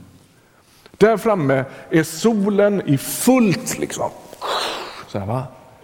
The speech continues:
Och där vi lever så är det inte så. Men, men det är som att framtiden strålar in i våran, in i våra alldeles vanliga, enkla liv.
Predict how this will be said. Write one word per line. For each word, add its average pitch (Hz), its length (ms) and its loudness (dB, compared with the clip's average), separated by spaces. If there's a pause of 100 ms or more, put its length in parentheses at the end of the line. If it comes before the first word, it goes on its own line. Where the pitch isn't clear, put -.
(880)
Och 180 280 2
där 185 240 6
vi 233 300 -2
lever 123 580 2 (260)
så 240 240 4
är 147 180 6
det 196 80 -2
inte 220 240 -2
så. 101 320 -2 (260)
Men, 160 260 2 (120)
men 180 220 4
det 220 120 4
är 190 60 6
som 180 200 -2
att 175 140 -2 (200)
framtiden 151 880 2 (160)
strålar 202 880 2
in 143 220 0
i 143 40 4
våran, 123 540 0 (120)
in 175 180 4
i 160 40 6
våra 165 540 2
alldeles 143 580 0
vanliga, 120 840 2 (1400)
enkla 117 520 0
liv. 117 540 -2